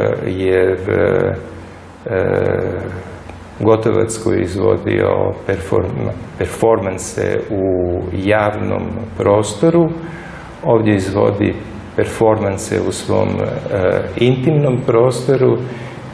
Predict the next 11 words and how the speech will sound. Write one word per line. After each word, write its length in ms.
E, 400
taj 140
performans 800
nije 340
javan, 600
to 60
je 200
performans 880
za 240
prijatelja 880
i 60